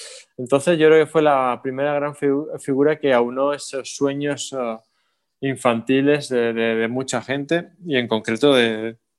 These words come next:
sobre todo de, de la gente de nuestra generación, gente que tiene ahora,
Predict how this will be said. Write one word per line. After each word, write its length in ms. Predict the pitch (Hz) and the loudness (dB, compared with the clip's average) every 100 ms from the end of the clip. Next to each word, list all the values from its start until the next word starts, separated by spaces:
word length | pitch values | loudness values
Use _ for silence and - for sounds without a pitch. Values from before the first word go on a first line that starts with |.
| _ | _
sobre 260 | - 113 | 0 0
todo 260 | 104 113 123 | 2 2 4
de, 140 | 123 | 2
de 160 | 117 117 | 0 0
la 300 | 110 110 104 | 0 0 -2
gente 280 | - 113 120 | -2 0 2
de 60 | |
nuestra 300 | 117 110 123 | 2 0 -4
generación, 580 | 113 110 101 - 139 131 | -4 -4 -4 0 2 2
gente 220 | 117 113 | -4 -4
que 80 | 110 | -2
tiene 240 | 110 110 110 | -2 -4 -2
ahora, 400 | 110 107 104 | -2 -2 -4